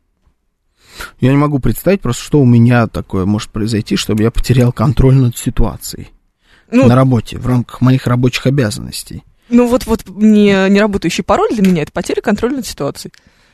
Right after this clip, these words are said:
Speaker 2: В принципе,
Speaker 1: Мгм.
Speaker 2: ситуация сейчас не требует моего контроля, она нормально развивается без меня.
Speaker 1: Мне,
Speaker 2: Но я
Speaker 1: наверно,
Speaker 2: её не контролирую.
Speaker 1: мне бы не понравилось
Speaker 2: Да.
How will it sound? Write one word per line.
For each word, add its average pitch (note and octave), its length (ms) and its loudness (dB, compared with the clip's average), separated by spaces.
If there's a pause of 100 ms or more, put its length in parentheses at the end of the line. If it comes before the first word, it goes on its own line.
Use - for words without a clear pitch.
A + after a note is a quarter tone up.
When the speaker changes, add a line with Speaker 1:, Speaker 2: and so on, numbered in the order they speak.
(140)
Speaker 2:
В - 180 -20
принципе, A2+ 280 2
Speaker 1:
Мгм. G#2 100 2
Speaker 2:
ситуация C4 340 2
сейчас - 220 -2
не B3+ 100 -4
требует C#4 320 -2
моего D#3+ 180 0
контроля, G3+ 420 0
она F#3 280 -2
нормально G3 360 -2
развивается E3 440 -4
без D3+ 100 -8
меня. F3 260 -2 (100)
Speaker 1:
Мне, A#3+ 240 4
Speaker 2:
Но B3 80 4
я C4 80 6
Speaker 1:
наверно, A4 180 4
Speaker 2:
её D#4 60 4
не C#4+ 80 2
контролирую. C4 560 0 (540)
Speaker 1:
мне F#3 340 4
бы E3 120 0
не D3 100 0
понравилось F#3+ 840 -2 (340)
Speaker 2:
Да. E3 260 -4